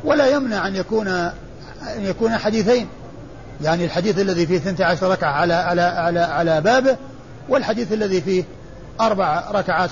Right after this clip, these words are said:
قبل الظهر وأربعا بعدها يكون على بابه، فكل منهما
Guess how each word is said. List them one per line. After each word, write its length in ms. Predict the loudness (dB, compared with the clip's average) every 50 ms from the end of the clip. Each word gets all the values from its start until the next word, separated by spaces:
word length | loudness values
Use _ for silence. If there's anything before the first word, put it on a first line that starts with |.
| -2
قبل 140 | -2 -2 0
الظهر 300 | 0 0 0 0 2 0
وأربعا 420 | 0 2 2 0 2 0 0 0
بعدها 400 | 0 0 0 0 2 2 2 4
يكون 300 | 4 2 2 0 -2 -2
على 220 | 0 2 2 2 4
بابه، 420 | 4 4 2 2 0 -2 -6 -8 -12 -14 -16 -18 -18 -18 -16 -16 -14 -6 0
فكل 380 | 0 2 2 2 2 2 2 0
منهما 480 | 0 0 0 0 0 0 0 -2 -2